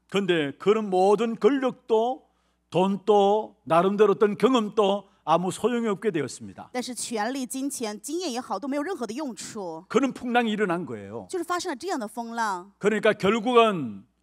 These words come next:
Speaker 1: 배에 있는 모든 짐들을 다 바다에 던져버리고요.
Speaker 2: 结果把所有的行李扔到海中。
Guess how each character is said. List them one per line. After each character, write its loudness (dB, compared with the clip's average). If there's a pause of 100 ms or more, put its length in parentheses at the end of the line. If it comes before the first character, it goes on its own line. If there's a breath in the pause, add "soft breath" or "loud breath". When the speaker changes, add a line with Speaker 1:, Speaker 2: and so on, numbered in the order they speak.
(260)
Speaker 1:
배에 8
있는 -2
모든 2
짐들을 0
다 6
바다에 0
던져버리고요. -4
Speaker 2:
结 -8
果 0
把 0
所 -8
有 -6
的 -4
行 -8
李 -14
扔 -12
到 -4
海 -10
中。 -8